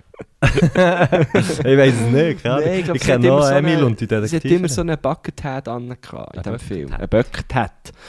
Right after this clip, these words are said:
Speaker 1: Das ist ja
Speaker 2: Und,
Speaker 1: heute wieder
Speaker 2: äh,
Speaker 1: in.
Speaker 2: in sie bin ich, bin ich wirklich sehr verliebt gsi.
Speaker 1: Schön.
Speaker 2: Hast du einen aktuellen Celebrity Crush?
Speaker 1: Einen aktuellen?
Speaker 2: Ja, vielleicht hast du ja einen.
Speaker 1: Äh,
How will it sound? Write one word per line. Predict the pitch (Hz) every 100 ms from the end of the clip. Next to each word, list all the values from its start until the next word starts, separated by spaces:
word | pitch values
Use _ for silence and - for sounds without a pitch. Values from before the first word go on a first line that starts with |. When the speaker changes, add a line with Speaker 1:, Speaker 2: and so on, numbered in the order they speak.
| -
Speaker 1:
Das | -
ist |
ja | 80
Speaker 2:
Und, | 123 117 107
Speaker 1:
heute |
wieder | 110 104
Speaker 2:
äh, | 95
Speaker 1:
in. | 87 67
Speaker 2:
in | 120
sie | - 127 143
bin | 113
ich, | 107 -
bin | - 101
ich | 101
wirklich | 104 101 - -
sehr | - 101 101 98
verliebt | 104 101 95 98 -
gsi. | - - _ _ -
Speaker 1:
Schön. | 85
Speaker 2:
Hast | 117 -
du |
einen | 104
aktuellen | 131 - 165 165
Celebrity | - 143 143 - - 135
Crush? | - 92 92 - - - _ _ _ _ _ _ _ _ _ _
Speaker 1:
Einen | 95 -
aktuellen? | 220 - - 113 101
Speaker 2:
Ja, | 98 92 95 -
vielleicht | 113 -
hast | 165
du |
ja | 208
einen. | 139 92 98 95 95 95 92 92
Speaker 1:
Äh, | 90